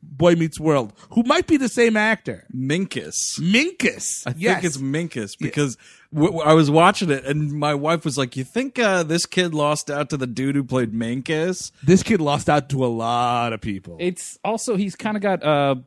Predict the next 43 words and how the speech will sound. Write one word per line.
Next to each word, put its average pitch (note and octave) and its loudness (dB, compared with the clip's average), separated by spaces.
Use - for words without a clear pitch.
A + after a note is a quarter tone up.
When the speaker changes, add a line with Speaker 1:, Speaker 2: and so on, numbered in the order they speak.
Speaker 3:
Alfalfa's D#3+ 2
foil E3 6
in C3+ 4
Little C#3 4
Rascals. D3 0
Speaker 2:
Alfalfa's - -6
foil. C#3+ -6
Speaker 3:
The E3+ 8
rich C#3 2
kid F3 2
who's D#3+ -2
trying D#3 0
to D3 -2
get D3 0
Speaker 2:
Oh, A#3+ 8
yes. E3+ 0
Speaker 3:
Yeah. A2+ 0
Speaker 2:
Yeah, F3+ 4
he D#3+ 0
does. E3+ 0
Yeah, D3 0
the C#3+ -4
little E3 2
blonde D#3 0
kid F#3 -2
in E3+ -2
Speaker 3:
Yep. B2+ 0
Speaker 2:
that. F3 -2
And E3+ 2
that A#3 2
kid, B2+ -2
and E3 0
that A3+ 2
sucks - -2
because A#2+ -6
that D#3+ -4
kid G3+ 2
in D3 0
that E3 -4
movie F#3+ 2
is C#3+ 2
like B2+ 2
an G#2 -14